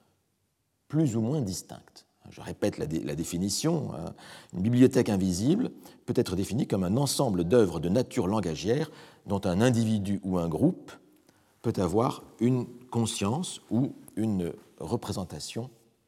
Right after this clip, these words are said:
plus ou moins distincte. Alors, je me propose pour l'instant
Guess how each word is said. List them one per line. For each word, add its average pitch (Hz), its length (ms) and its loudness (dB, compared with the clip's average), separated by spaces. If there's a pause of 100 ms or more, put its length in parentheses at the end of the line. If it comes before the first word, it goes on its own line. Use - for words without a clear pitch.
(460)
plus 107 260 -4
ou 82 60 -8
moins 92 260 -6 (800)
distincte. - 720 -10 (480)
Alors, 117 220 2 (420)
je 101 60 -14
me 92 60 -10
propose 107 480 -4 (340)
pour 87 100 -16
l'instant 104 340 -10